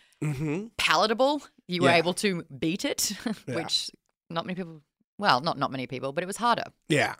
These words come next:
Speaker 1: I still didn't beat this one. I only had a little taste. But after that was The Legend of Zelda: Link's Awakening, August sixth, nineteen ninety-three, on <laughs> Game Boy, and I played the remade version for Game Boy Color,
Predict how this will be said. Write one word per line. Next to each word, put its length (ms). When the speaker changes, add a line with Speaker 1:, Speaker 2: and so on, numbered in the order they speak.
Speaker 1:
I 160
still 300
didn't 240
beat 160
this 180
one. 120
I 120
only 260
had 160
a 60
little 280
taste. 460
But 300
after 280
that 220
was 480
The 120
Legend 340
of 80
Zelda: 340
Link's 400
Awakening, 600
August 320
sixth, 480
nineteen 400
ninety-three, 600
on 240
<laughs> 260
Game 300
Boy, 340
and 80
I 60
played 480
the 140
remade 500
version 400
for 200
Game 240
Boy 200
Color, 460